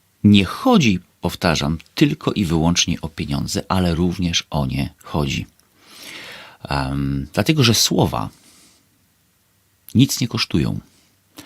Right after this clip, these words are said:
Dlatego, że uczucia, wzruszenia serca,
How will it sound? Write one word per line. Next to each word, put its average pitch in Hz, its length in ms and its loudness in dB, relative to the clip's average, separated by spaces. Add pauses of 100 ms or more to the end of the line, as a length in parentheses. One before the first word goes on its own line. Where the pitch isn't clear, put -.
(380)
Dlatego, 92 400 0
że 73 440 2 (340)
uczucia, - 580 2 (680)
wzruszenia 80 640 0
serca, - 680 -2